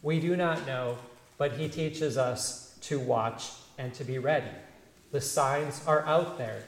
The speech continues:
telling us to be ready. Sometimes people, though, misread the signs. In the fall, I've sometimes noticed trees that are budding to the point that they look like they're ready to burst out into their leaves.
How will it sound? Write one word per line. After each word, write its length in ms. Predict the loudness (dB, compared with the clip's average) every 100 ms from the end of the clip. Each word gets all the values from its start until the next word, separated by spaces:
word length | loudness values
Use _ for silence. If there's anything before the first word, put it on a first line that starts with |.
| -16
telling 420 | -6 0 2 0 -2
us 400 | -6 -6 -8 -8
to 80 | -4
be 100 | -2
ready. 300 | 2 0 0 -12 -18 -20 -20 -20 -20 -20 -20 -20 -20 -20 -20 -20 -20 -2
Sometimes 460 | -2 2 2 0
people, 360 | -2 2 6 6
though, 380 | 6 6 4 0
misread 520 | -4 -2 -2 -2 -2
the 100 | -4
signs. 760 | -4 -6 -8 -12 -12 -12 -12 -18 -20 -20 -8
In 80 | -8
the 60 |
fall, 380 | 4 8 10 8
I've 240 | 6 -2 -4 -8
sometimes 640 | -2 0 0 -4 -4 -2
noticed 640 | 2 4 2 0 -8 -12
trees 720 | -6 -2 0 0 -2 -6 -12 -18 -20 -14 -2
that 180 | 0
are 140 | 0 0
budding 460 | 2 4 6 4 -2
to 100 | -2
the 120 | -2
point 400 | 2 2 2 -2
that 180 | -2 -2
they 100 | -2
look 240 | -2 0
like 240 | 0 0
they're 140 | -4 -4
ready 320 | -2 -2 -4
to 160 | -6 -4
burst 400 | -2 -2 0 2
out 340 | 2 2 -2 -12 -18 -20 -10 -4
into 480 | -4 -2 -2 -2
their 240 | 2 6 6
leaves. 720 | 6 2 -2 -6 -6 -6 -8